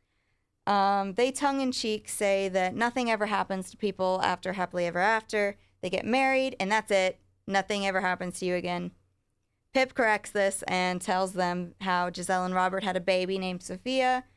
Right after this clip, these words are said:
got tired all the time, presumably from caring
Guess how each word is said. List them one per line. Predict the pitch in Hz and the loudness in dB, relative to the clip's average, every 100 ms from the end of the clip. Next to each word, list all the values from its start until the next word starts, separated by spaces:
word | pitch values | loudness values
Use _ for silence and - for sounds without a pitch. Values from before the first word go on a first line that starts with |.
| _ _ | _ _
got | 349 320 | 2 2
tired | - 240 226 226 | 2 2 4 4
all | 214 214 | 2 0
the | 196 | 0
time, | 202 185 185 | 0 0 0
presumably | 185 185 175 180 180 175 170 _ | -2 -4 -2 -4 -2 -2 -4 _
from | - 170 175 | -6 -4 -6
caring | - 180 180 180 180 | -4 0 0 0 -4